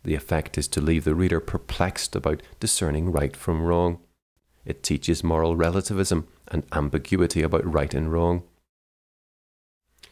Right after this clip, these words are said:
"I'm not in favor of burning other people's books, but sometimes the Holy Spirit motivates people to burn their own."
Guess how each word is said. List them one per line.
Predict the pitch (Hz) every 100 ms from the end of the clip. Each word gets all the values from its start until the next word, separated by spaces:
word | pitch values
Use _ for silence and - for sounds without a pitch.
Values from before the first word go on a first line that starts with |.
| _ _ _ _ -
"I'm | 104 104
not | 110 147 - 160
in |
favor | 151 120 87 85
of | - 80 80
burning | 80 80 85 -
other | 80 82
people's | - 87 80
books, | 78 90 82 - -
but | - -
sometimes | - 80 80 85 90 87
the | 87
Holy | 82 82
Spirit | - - 80 80 -
motivates | 92 92 113 117 - -
people | 82 - 82
to | - 87
burn | 80 82
their | 82 -
own." | 95 95